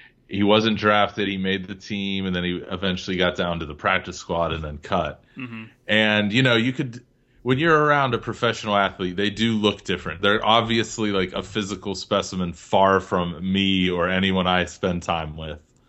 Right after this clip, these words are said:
Speaker 1: So you, like, sense the different way they move and how they behave and how they, like, have that confidence. <clears throat>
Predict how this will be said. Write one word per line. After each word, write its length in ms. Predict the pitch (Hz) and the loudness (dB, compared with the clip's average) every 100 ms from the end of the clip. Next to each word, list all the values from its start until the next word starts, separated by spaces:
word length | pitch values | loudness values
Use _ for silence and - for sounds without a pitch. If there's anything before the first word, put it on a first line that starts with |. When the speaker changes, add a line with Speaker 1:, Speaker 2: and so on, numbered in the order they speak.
| _ _ _ _ _ | _ _ _ _ _
Speaker 1:
So 180 | - 131 | -2 6
you, 160 | 131 | 6
like, 260 | 123 120 110 | 8 6 4
sense 380 | - 139 131 127 | 2 2 0 -2
the 100 | 110 | -6
different 380 | 107 107 120 104 | -2 -2 -2 0
way 100 | 104 | 0
they 160 | 101 | 0
move 480 | 95 95 95 95 90 | 2 2 4 2 0
and 80 | 90 | 0
how 120 | 90 | 2
they 120 | 85 | 0
behave 500 | 80 76 82 95 87 | -2 -4 0 2 2
and 120 | 85 | 0
how 160 | 78 90 | -4 -4
they, 180 | 85 85 | -4 -6
like, 240 | 82 80 | -6 -8
have 240 | 98 101 90 | -2 0 0
that 180 | 85 | -6
confidence. 680 | - 117 117 107 110 110 104 | -4 2 2 2 0 0 -4
<clears throat> 60 | - | -14